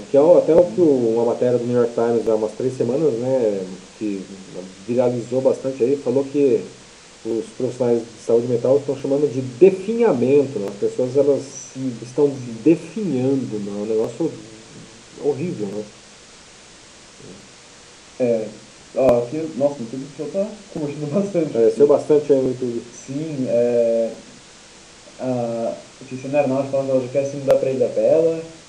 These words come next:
Speaker 2: A Ana Lúcia Souza Machado diz que ela fala, assim, que ela só não pira, né, tipo,
Speaker 1: <laughs>
Speaker 2: lá no trabalho dela, assim, porque ela tem, ela não, não,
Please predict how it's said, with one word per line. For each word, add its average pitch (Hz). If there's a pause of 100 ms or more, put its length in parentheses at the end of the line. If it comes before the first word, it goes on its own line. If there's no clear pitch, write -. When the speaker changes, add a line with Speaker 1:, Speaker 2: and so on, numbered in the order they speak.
(280)
Speaker 2:
A 131 (460)
Ana 127
Lúcia 127 (120)
Souza 135
Machado 127
diz 131
que -
ela 143 (160)
fala, 139
assim, 135
que 135
ela 127
só 147
não 165 (260)
pira, 147 (800)
né, 131
tipo, - (100)
Speaker 1:
<laughs> -
Speaker 2:
lá 135
no 139
trabalho 139
dela, 123
assim, 147
porque 151
ela 139 (560)
tem, 139 (380)
ela 131
não, 165 (220)
não, 156